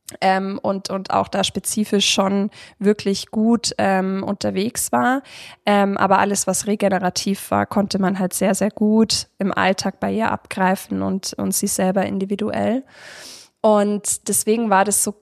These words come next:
ganz, ganz besonders zu beobachten. Und, ähm, ich hole da ein bisschen aus. Es war dann ganz spannend, weil, ähm, nach ihrem Sieg, äh, bei Olympia,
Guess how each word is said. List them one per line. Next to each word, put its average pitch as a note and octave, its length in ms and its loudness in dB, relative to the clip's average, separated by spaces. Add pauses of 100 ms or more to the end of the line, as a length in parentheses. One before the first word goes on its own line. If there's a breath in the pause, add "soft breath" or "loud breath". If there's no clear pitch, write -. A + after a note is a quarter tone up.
(100)
ganz, G#3 280 0
ganz G#3 220 -2
besonders G#3 480 2
zu - 160 0
beobachten. G3 880 0
Und, F#3+ 560 -4
ähm, F#3+ 360 -2
ich - 200 -12
hole A3 100 0
da B3+ 80 4
ein G#3+ 80 0
bisschen F#3+ 320 -2
aus. G#3 340 2
Es - 140 -2
war G3+ 100 2
dann G3+ 160 0
ganz G3 200 -2
spannend, A3+ 560 -2
weil, G3 520 4
ähm, G3 360 0
nach F#3+ 200 -2
ihrem G3+ 200 -2
Sieg, A#3+ 640 2
äh, G3+ 160 0
bei G3+ 180 0
Olympia, A#3 640 2